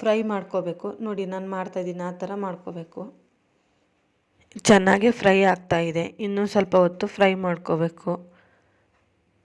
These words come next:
ನೋಡಿದ್ರಲ್ಲ, ಈ ರೀತಿ ಆಗಿದೆ. ಸ್ವಲ್ಪ ರುಚಿಗೆ ತಕ್ಕಷ್ಟು ಉಪ್ಪು ಹಾಕ್ಕೋಬೇಕು. ನಂತರ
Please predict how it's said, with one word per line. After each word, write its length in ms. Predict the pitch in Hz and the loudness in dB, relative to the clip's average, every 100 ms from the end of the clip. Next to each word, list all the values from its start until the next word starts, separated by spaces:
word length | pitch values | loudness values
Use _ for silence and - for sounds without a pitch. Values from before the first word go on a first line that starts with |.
| _ _ _ _ _ _ _ _ _ _ _ _ _ _ _ _ _ _ _ - 214 | _ _ _ _ _ _ _ _ _ _ _ _ _ _ _ _ _ _ _ -6 -2
ನೋಡಿದ್ರಲ್ಲ, 440 | 208 196 185 190 180 180 | 0 0 0 -2 -2 -2
ಈ 20 | 190 196 | -2 -4
ರೀತಿ 240 | 196 214 190 | -4 -4 -4
ಆಗಿದೆ. 360 | 175 165 156 160 220 - _ _ _ _ _ _ _ - | -4 -6 -8 -8 -10 -16 _ _ _ _ _ _ _ -8
ಸ್ವಲ್ಪ 260 | 196 190 185 180 185 | -6 -6 -6 -6 -6
ರುಚಿಗೆ 340 | 185 214 202 202 | -6 -4 -2 -4
ತಕ್ಕಷ್ಟು 440 | 185 185 180 - 202 | -4 -6 -8 -8 -8
ಉಪ್ಪು 160 | 180 190 180 | -6 -8 -8
ಹಾಕ್ಕೋಬೇಕು. 520 | 180 160 156 - - - _ _ _ _ _ _ _ _ _ _ _ 220 | -10 -10 -12 -10 -16 -16 _ _ _ _ _ _ _ _ _ _ _ -2
ನಂತರ 320 | 214 208 202 | 0 2 4